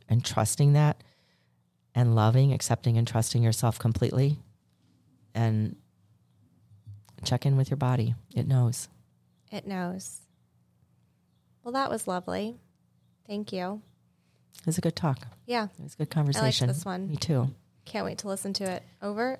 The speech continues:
Speaker 2: and over again.
Speaker 1: Me too.
Speaker 2: Well, thank you so much for listening, everyone, to this episode on confidence. I hope it really helps you to tap into that, because we all deserve to,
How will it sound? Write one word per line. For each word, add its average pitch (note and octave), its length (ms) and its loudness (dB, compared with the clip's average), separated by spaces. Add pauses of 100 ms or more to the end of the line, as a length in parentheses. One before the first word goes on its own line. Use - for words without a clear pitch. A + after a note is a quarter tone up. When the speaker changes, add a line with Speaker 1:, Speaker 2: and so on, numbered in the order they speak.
Speaker 2:
and G3 120 -6
over G3+ 260 -4
again. F#3 440 -6
Speaker 1:
Me D3+ 140 -10
too. - 280 -6 (1080)
Speaker 2:
Well, A3 300 6 (380)
thank C4+ 280 -2
you D4+ 80 0
so C4+ 180 2
much A3+ 220 0
for A3+ 120 0
listening, G3 460 -2
everyone, F#3+ 680 -2 (160)
to G#3 120 0
this - 580 -2 (160)
episode F#3+ 420 -2
on F#3 140 0
confidence. F#3+ 580 -2
I G3 100 -2
hope G#3 220 -2
it G#3+ 40 0
really F#3+ 240 0
helps F3+ 340 -4
you F3+ 240 -2
to - 160 -10
tap E3+ 280 -4
into E3+ 220 -6
that, F3 220 -4
because F#3 360 -8
we G3 100 -4
all G#3 120 0
deserve F#3 520 -4
to, F3 480 -6